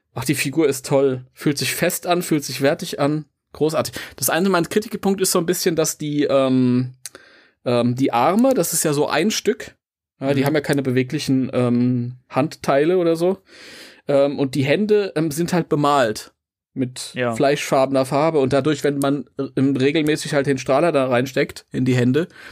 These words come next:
Speaker 1: dann
Speaker 2: Mhm.
Speaker 1: wird sich wahrscheinlich die Farbe sehr schnell lösen. Das ist ein bisschen schade.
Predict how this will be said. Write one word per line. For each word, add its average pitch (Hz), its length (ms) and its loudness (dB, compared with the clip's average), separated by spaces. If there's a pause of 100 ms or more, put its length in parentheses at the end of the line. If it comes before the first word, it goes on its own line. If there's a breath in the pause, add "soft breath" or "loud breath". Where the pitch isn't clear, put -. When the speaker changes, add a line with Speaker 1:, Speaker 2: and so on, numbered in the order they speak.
(180 loud breath)
Speaker 1:
dann 123 120 0
Speaker 2:
Mhm. - 40 2
Speaker 1:
wird 147 80 0
sich 139 140 -6
wahrscheinlich 139 340 0
die 143 100 0
Farbe 147 300 2
sehr 127 180 2
schnell 123 260 2
lösen. 120 400 0 (1000 soft breath)
Das 175 180 0
ist 196 180 -2
ein 180 60 0
bisschen 185 300 0
schade. 151 440 2